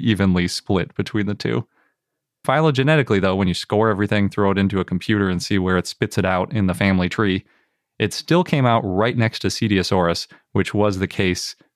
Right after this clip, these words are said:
before this work was done. So it's almost one of those not a surprise, <laughs> confirming earlier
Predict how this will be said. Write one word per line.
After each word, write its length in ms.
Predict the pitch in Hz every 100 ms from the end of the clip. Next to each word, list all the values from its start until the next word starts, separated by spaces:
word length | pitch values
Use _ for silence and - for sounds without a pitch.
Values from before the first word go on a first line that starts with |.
| _
before 400 | 95 - 113 104
this 200 | 90 -
work 240 | 92 82
was 120 | 90
done. 300 | - 107 101 - _ _
So 220 | - 95
it's 160 | 90 -
almost 320 | 104 101 95
one 120 | 101
of 80 | 95
those 300 | 90 87 85 - _ _ _ _ _ _ _
not 300 | 98 92 90
a 40 |
surprise, 720 | - 90 101 87 87 87 - 107 160
<laughs> 100 | -
confirming 640 | - 107 - 110 101 95 95
earlier 600 | 98 104 92 90 90 90